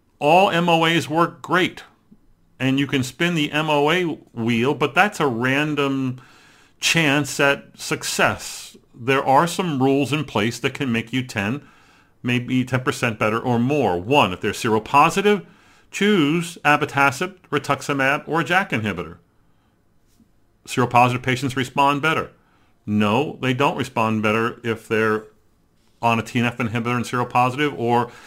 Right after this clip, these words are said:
I L six inhibitor and seropositive. That doesn't work out. So, sorry. But a ten percent advantage at least if you use one of those three drugs after a T N F inhibitor. After that,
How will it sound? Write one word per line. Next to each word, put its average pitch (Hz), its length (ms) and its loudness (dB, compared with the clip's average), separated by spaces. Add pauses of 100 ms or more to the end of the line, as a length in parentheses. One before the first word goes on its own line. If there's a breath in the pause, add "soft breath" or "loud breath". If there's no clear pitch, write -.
(220 loud breath)
I 107 100 2
L 107 100 4
six - 260 -2
inhibitor 135 360 2
and 131 80 0
seropositive. 131 540 -2
That 139 180 0
doesn't 147 260 -2
work 139 240 0
out. 143 320 -2 (1160)
So, 117 440 -2 (360)
sorry. 143 420 0 (800 soft breath)
But 117 280 2
a 110 40 -2
ten 156 240 0
percent 165 320 0
advantage 139 340 0
at 123 140 -4
least 135 360 -2
if 107 140 -6
you 113 80 -4
use 113 420 -2
one 117 160 -2
of 117 60 -2
those 131 220 0
three 139 160 -4
drugs 104 440 -4 (520 soft breath)
after 117 360 -2
a 104 40 -2
T 110 200 -6
N 104 80 -2
F 107 160 -6
inhibitor. 92 420 -12 (920 soft breath)
After 170 340 2
that, 170 480 4